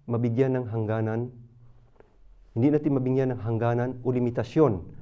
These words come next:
ang mga pangalan at mga, ah,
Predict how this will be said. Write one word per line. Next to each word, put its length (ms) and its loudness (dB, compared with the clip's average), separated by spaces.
ang 160 0
mga 400 0
pangalan 640 2
at 240 -4
mga, 280 0
ah, 480 -2